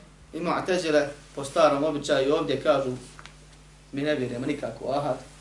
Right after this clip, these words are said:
mi to, to nije sigurno, to ne znamo mi, jel to, čim je to jedan čovjek prenio, možda je pogriješio, možda je posehnuo, možda je kod nekih slago i tako dalje. Mu'tezile, o, pardon, Kurabije,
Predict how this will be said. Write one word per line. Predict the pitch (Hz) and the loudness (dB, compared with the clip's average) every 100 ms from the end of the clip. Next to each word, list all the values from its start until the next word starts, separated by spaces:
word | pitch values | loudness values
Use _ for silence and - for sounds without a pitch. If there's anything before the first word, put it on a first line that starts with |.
| - - - - - - - - - - - - - - - - - - - - - - - - - | -20 -20 -20 -20 -20 -20 -20 -20 -20 -20 -20 -20 -20 -20 -20 -20 -20 -20 -20 -20 -20 -20 -20 -16 -10
mi | 131 | -8
to, | 127 123 117 - 226 208 - - | -6 -8 -10 -8 -6 -6 -8 -8
to | 127 | -6
nije | 131 190 | -4 -2
sigurno, | 190 120 113 113 117 | -4 -4 -6 -8 -10
to | 123 | -10
ne | 120 127 | -6 -6
znamo | 123 120 117 | -6 -6 -6
mi, | 120 | -4
jel | 120 | -4
to, | 120 - - | -6 -10 -14
čim | - 123 | -10 -8
je | 120 | -6
to | |
jedan | 117 120 117 | -6 -4 -6
čovjek | - 127 | -8 -10
prenio, | - 123 120 110 - - - - - - - 85 | -6 -6 -6 -10 -14 -20 -20 -16 -14 -14 -10 -10
možda | - | -6
je | 107 | -8
pogriješio, | - 120 127 127 127 - - | -8 -8 -4 -4 -4 -8 -10
možda | 120 | -8
je | 123 - | -8 -4
posehnuo, | 131 - 127 123 123 | -4 -4 -10 -12 -12
možda | 123 131 | -12 -12
je | 127 | -12
kod | 120 | -12
nekih | 113 127 | -12 -12
slago | - 127 123 | -8 -8 -8
i | 131 | -12
tako | - - - | -14 -16 -12
dalje. | 139 123 - - - - - - - - - - - - - - - | -10 -10 -12 -16 -20 -20 -20 -20 -20 -20 -20 -20 -20 -20 -20 -20 -10
Mu'tezile, | 151 147 147 196 185 156 147 - 151 | -4 -2 2 2 4 4 4 0 0
o, | 170 - | 2 2
pardon, | 202 165 131 120 | 2 2 0 -4
Kurabije, | 151 160 170 151 143 120 | 0 4 4 4 4 4